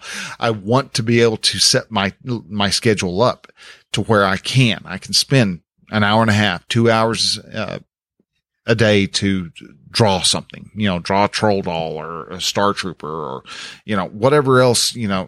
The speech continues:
Starship Trooper, you know, whatever it is that, uh, Star Trooper, what the hell is a Star Trooper? <laughs> But anyhow, we, we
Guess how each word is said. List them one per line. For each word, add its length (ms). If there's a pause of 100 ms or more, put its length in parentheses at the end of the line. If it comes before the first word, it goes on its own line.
(160)
Starship 440
Trooper, 500
you 200
know, 120
whatever 440
it 80
is 260
that, 260
uh, 140
Star 260
Trooper, 300
what 180
the 80
hell 280
is 100
a 20
Star 220
Trooper? 300 (500)
<laughs> 1300
But 160
anyhow, 320
we, 220 (460)
we 320